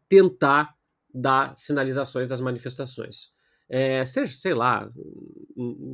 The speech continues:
na família, no Uber, sei lá o que que é. Não dá pra gente silenciar, porque o silenciamento também faz parte, eu tô falando na figura de primeira pessoa agora, também faz parte da assinatura que a gente dá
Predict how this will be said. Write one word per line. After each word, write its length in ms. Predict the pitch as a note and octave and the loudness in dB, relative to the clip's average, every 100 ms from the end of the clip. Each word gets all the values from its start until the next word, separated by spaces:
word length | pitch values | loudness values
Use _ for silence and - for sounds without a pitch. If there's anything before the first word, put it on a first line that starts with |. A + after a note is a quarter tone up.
| B2+ C3 | -12 -10
na 120 | B2+ C3 | -8 -6
família, 680 | A#2+ G#2 B2 C3 G2+ G2+ | -6 -4 -2 -2 -2 -6
no 300 | G2+ G2+ G#2+ | -6 -4 -2
Uber, 240 | C3 F#3 - | -2 -4 -4
sei 140 | G3 | -4
lá 120 | B2+ | -4
o 60 | A#2 | -4
que 120 | B2 | -8
que 160 | - A#2 | -8 -4
é. 220 | B2 A#2 | -2 -2
Não 140 | B2 | -2
dá 120 | D3+ | -2
pra 140 | E3 E3+ | -2 0
gente 360 | E3 E3 C3 - - _ | -2 -2 -8 -8 -20 _
silenciar, 920 | - - F#3+ F3+ E3+ - C#3+ D3 F3+ | -4 0 4 6 4 0 2 4 4
porque 360 | F#3 F#3 - G3 | 2 0 4 4
o 80 | F3 | 4
silenciamento 800 | - A3+ A3+ G#3 G#3 G3 A3 A3+ | 0 2 2 2 0 0 -2 0
também 600 | A#3+ A3+ G3 G3+ C#4 C#4+ | 2 4 4 6 6 4
faz 260 | - E3+ | 2 -2
parte, 480 | - C#3 C#3 D3 - | 0 2 2 0 -2
eu 60 | C#3+ | -4
tô 80 | |
falando 340 | D#3 D#3 E3 F3 | -2 -2 0 0
na 100 | D#3+ | -4
figura 380 | - C3+ D3 B2+ | -6 -6 -6 -6
de 80 | |
primeira 260 | - C3+ B2+ | -8 -6 -6
pessoa 380 | B2+ A#2 A#2 G#2+ | -10 -12 -6 -6
agora, 260 | G2+ G#2 - _ _ _ _ | -6 -10 -14 _ _ _ _
também 320 | A#3 G#3+ C#4+ | 0 2 2
faz 240 | D4 B3 - | 0 -2 0
parte 300 | F#3 F3+ F3+ | -2 0 -2
da 80 | |
assinatura 640 | F3+ - F3+ E3 G3 A3+ A#3 | -4 0 -2 -2 -4 -2 -2
que 100 | E3+ | -4
a 40 | |
gente 240 | D#3 D3+ | -6 -6
dá 320 | C3 A#2+ C3+ | -4 -2 -2